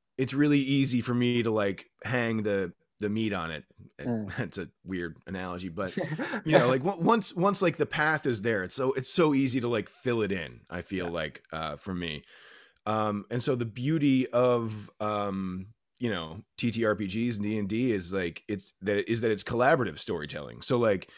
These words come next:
Speaker 1: you know, I don't have to create the entire skeleton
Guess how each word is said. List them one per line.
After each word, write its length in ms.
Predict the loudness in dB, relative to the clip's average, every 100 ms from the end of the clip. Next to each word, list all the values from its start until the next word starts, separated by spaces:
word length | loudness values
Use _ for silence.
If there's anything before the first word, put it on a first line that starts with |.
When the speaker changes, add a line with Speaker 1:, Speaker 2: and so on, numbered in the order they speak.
| -20 -20 -20 _ _
Speaker 1:
you 100 | -2
know, 340 | 0 -2 -4 0
I 120 | 2
don't 260 | 4 2 2
have 220 | 0 0
to 80 | -2
create 540 | -4 -2 2 2 0 -8 _
the 200 | -2 0
entire 520 | 0 -2 0 2 2
skeleton 760 | -2 2 2 2 -2 -6 -10